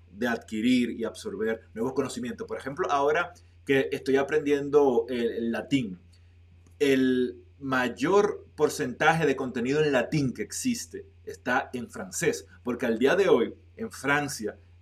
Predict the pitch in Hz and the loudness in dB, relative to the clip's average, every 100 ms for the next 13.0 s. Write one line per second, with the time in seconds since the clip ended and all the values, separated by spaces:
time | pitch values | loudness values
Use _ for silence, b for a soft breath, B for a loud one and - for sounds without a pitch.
0 | - - 123 123 120 117 131 151 - 156 | -14 -4 -4 -2 -6 -6 -2 -2 0 -2
1 | 123 113 - 180 208 185 127 110 107 98 | -2 -4 -4 -6 -2 -2 0 -2 -2 -4
2 | 95 95 87 - - b b b - - | -8 -12 -16 -18 -20 b b b -20 -2
3 | 147 156 - 143 147 151 151 143 143 143 | 2 2 0 -2 0 4 4 4 2 2
4 | - 120 147 143 147 151 - 147 147 151 | 0 -2 -2 -2 -2 -2 -2 0 2 0
5 | 127 101 101 95 - - 117 - 127 - | -2 -8 -12 -12 -14 -8 -8 -6 -6 -8
6 | 123 - 139 147 151 127 156 170 - 135 | -10 -4 0 0 0 -4 -6 -6 -8 -12
7 | - - - - - 139 135 160 - - | -16 -20 -20 -20 -2 2 4 2 -2 -8
8 | - - - 135 127 127 131 127 120 120 | -20 -20 -4 -2 0 0 -2 -2 -4 -2
9 | 127 143 139 131 - 117 - 143 139 131 | 0 0 0 -4 -4 -10 -2 2 2 2
10 | 117 113 - - 123 117 117 110 117 139 | -2 -2 -4 -10 -8 -6 -4 -6 -6 -4
11 | 151 135 120 117 120 156 226 208 196 165 | -2 -2 -4 -6 -6 0 0 0 -2 -2
12 | 135 131 131 135 135 113 120 151 - - | 0 0 -2 -4 -4 -4 -4 -6 -8 -12